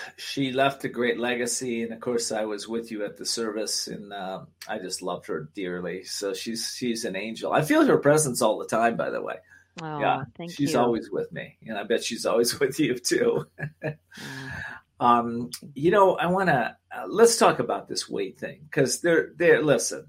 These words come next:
Speaker 1: sixty plus percent of the population is now in that category of obese, not just overweight. Um, how do we lose weight? Let's just go there. What, what are some of the steps we need to do?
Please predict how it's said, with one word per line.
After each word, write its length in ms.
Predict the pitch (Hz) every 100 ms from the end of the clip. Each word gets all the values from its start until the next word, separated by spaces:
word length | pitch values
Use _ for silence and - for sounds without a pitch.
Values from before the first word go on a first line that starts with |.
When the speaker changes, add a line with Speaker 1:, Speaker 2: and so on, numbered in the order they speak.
| -
Speaker 1:
sixty 480 | - - 190 - -
plus 300 | 147 139 -
percent 400 | 127 - 135 123
of 60 |
the 100 | 113
population 800 | - 123 120 113 113 117 - 117
is 260 | 104 101 -
now 520 | 107 107 110 110 110
in 160 | 104 101
that 260 | 98 -
category 540 | 113 107 107 113 107 -
of 160 | 110 101
obese, 500 | 95 139 190 120 120
not 200 | 123 131
just 200 | 123 117
overweight. 600 | 92 73 92 127 - - _ _ - _ - _ -
Um, 600 | 131 131 127 123 117 - _ - - _ _ _ _ _ _ _ _ _ _ _ _ _ _ _ _
how 280 | - 190 220
do 20 |
we 120 | 175 120
lose 300 | 107 101 101
weight? 400 | 98 - - _ 135
Let's 200 | 156 -
just 180 | 143
go 180 | - 90
there. 260 | 90 - - _ _ -
What, 280 | 180 131
what 160 | 139 208
are 120 | 180
some 200 | 151 147
of 60 | 117
the 80 | 107
steps 400 | - 117 - -
we 160 | 113
need 200 | 113 104
to 100 | 92
do? 480 | 90 107 107 107